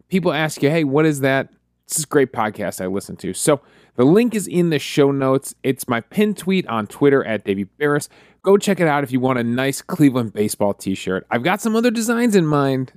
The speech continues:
I've got some, I'm thinking some player-specific designs in mind. So, uh, I may try to put those together this summer. Uh, I'd love to do a s-, you know, like, a King Kwan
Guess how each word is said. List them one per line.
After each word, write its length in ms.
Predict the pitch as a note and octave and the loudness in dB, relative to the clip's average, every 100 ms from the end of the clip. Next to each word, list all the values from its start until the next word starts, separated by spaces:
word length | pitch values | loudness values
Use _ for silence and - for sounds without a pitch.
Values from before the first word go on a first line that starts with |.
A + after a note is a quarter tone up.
| _ | _
I've 160 | C3 C3 | -4 -2
got 260 | C3 D#3+ - | -2 -2 -2
some, 180 | E3+ D#3+ | -2 0
I'm 200 | E3 D3+ | -2 0
thinking 460 | - F#3+ G3+ G3 | 0 2 0 -2
some 340 | - E3+ E3 D#3 | -2 0 -2 -4
player-specific 1040 | - D#3 F3 E3+ - - - F3 D3 D3 | 0 4 4 2 0 -2 0 0 0 2
designs 480 | D#3 D3 D3 D3 A2+ | 2 2 2 2 0
in 120 | G2 | 0
mind. 360 | F#2 E2+ - | -2 -6 -10
So, 280 | - C3 A#2 - _ _ _ _ | -2 2 2 -2 _ _ _ _
uh, 260 | B2 A#2 - | -2 -2 -2
I 160 | B2+ C3 | -2 -2
may 420 | C3+ C#3+ D#3 E3 | 0 0 2 2
try 220 | - D3 | 2 -2
to 80 | D3 | -2
put 220 | - C3+ | -4 0
those 180 | C#3 C3 | 0 0
together 440 | B2 A#2+ B2 A#2+ | -2 2 2 2
this 200 | G#2+ A2+ | 0 -4
summer. 500 | - - G#2+ G#2 G2 - _ _ - | -4 -2 -2 -2 -6 -10 _ _ -4
Uh, 300 | A2+ G#2+ - | -2 -2 -2
I'd 220 | B2+ B2 | -6 0
love 360 | C3+ C#3+ D3 C#3+ | 4 4 4 2
to 80 | C#3+ | -2
do 420 | B2 C3 C3 A#2+ | 0 4 4 2
a 60 | A2+ | 0
s-, 180 | - B2+ | -8 -4
you 120 | A#2 | -2
know, 120 | G#2+ | -2
like, 200 | G#2 F2 | -4 -6
a 60 | - | -12
King 340 | - D3 C3+ | -6 -4 -4
Kwan 520 | - B2 B2 A#2+ A#2+ | -4 -2 0 -2 -4